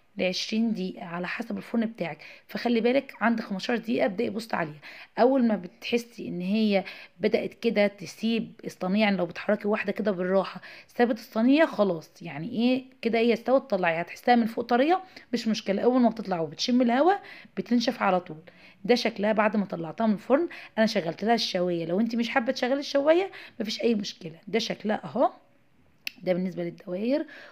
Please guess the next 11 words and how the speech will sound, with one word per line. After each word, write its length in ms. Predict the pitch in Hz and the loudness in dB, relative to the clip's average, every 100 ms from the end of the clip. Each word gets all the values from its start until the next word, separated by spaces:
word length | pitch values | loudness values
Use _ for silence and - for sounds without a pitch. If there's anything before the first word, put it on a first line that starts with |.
| - - | -18 -6
وبالنسبة 920 | 208 226 233 180 175 208 202 190 190 | -2 0 0 0 0 0 0 0 0
بقى 260 | 190 - | -2 -4
لشكل 560 | 180 175 160 - 208 196 | -6 -6 -8 -8 -8 -6
الهلال 340 | 175 170 185 | -8 -4 -4
بتاعنا، 460 | 190 175 202 247 381 - - _ _ | -4 -2 2 2 0 -4 -20 _ _
شايفين 400 | - - 147 202 | -10 -8 -6 -6
شكله 460 | 185 226 226 247 349 - _ _ _ _ _ _ | -4 -4 -4 -4 -4 -6 _ _ _ _ _ _
والتسوية 400 | 196 - 170 190 | -12 -10 -8 -8
بتاعته 320 | 185 196 190 165 | -6 -6 -6 -10
من 160 | 151 | -6
تحت 260 | - 277 | -2 -4